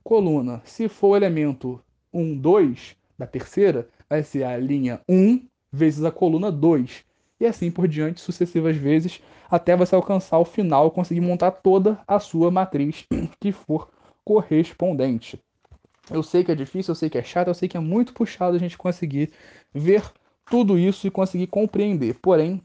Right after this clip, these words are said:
em essência, essa é a chave. Algo importante pra gente pensar em matrizes é que elas podem ser importantes pra gente utilizar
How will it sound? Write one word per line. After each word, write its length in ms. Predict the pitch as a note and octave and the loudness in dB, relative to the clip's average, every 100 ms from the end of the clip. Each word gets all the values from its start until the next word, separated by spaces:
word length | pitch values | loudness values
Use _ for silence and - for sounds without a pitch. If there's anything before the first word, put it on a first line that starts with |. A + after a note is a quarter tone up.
| - | -8
em 140 | F3+ | -6
essência, 640 | G3 - D3 D3+ - D#3 - - | -6 -6 -6 -6 -6 -8 -6 -2
essa 420 | E3+ F#3+ - F#3+ | 0 0 -2 -2
é 80 | F#3 | -2
a 100 | G3+ | -4
chave. 540 | - G#2+ G2 G2 F#2+ _ _ _ _ | -6 -6 -6 -8 -16 _ _ _ _
Algo 260 | - A3+ B3 | 0 2 4
importante 600 | A#3 G#3 F#3 - G#3+ A#3 | 2 2 0 0 -2 -2
pra 120 | F#3+ | -2
gente 160 | F3 - | -2 -2
pensar 300 | E3 - D#3 | -6 -4 -4
em 40 | |
matrizes 480 | C#3 A2 D#3+ D#3 C3 | -6 -4 -2 -2 -2
é 80 | D#3 | -2
que 80 | F3 | 0
elas 140 | F3+ | 0
podem 260 | - G3+ G3 | 0 -2 -2
ser 140 | G3+ | -4
importantes 600 | F#3+ F#3+ F3 F#3+ G3 - | -2 -4 -2 -4 -6 -8
pra 260 | - F#3+ F#3 | -2 2 2
gente 200 | F#3+ G3 | 0 -4
utilizar 600 | - F#3 C#3 C#3+ E3+ | -4 -2 0 0 -2